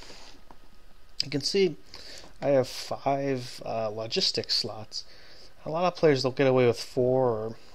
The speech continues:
even if you are maybe in a team game, you can get away with three. Like, if you're playing a three v three on a small map, you don't need each player to have two command C-, or two C V cards. But, like I said, this is general deck. I use it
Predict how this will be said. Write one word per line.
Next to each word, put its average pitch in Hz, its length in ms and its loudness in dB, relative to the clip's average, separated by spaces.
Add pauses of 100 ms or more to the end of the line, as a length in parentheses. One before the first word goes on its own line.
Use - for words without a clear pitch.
(120)
even 127 260 0
if 127 200 0
you 120 340 0
are 110 360 2 (140)
maybe 113 260 -2
in 110 60 0
a 107 80 -2
team 123 360 0
game, 113 340 -2
you 113 60 -6
can - 200 -12
get 123 100 2
away 110 180 2
with 110 100 -4
three. 117 460 -2
Like, 104 200 -2
if - 240 -6
you're 113 320 -4 (640)
playing 135 220 4
a 117 60 4
three 123 240 0
v 120 140 0
three 120 220 -2
on 110 120 0
a 107 60 -4
small 110 400 2
map, 107 280 -2
you 113 100 -4
don't 107 220 0
need 107 200 -8
each 104 220 -6
player 104 300 -2
to 101 80 -6
have 104 300 -2
two 113 220 -4
command 104 500 -6 (120)
C-, - 360 -2
or 110 140 -6
two 147 280 2
C 117 240 0
V 110 220 -6
cards. 107 580 -4 (920)
But, 180 340 4
like 123 160 -4
I 120 60 0
said, 117 240 -2
this 113 140 -2
is 117 80 -4
general 113 340 -2
deck. 113 240 0
I 117 40 4
use 113 280 0
it 110 180 -4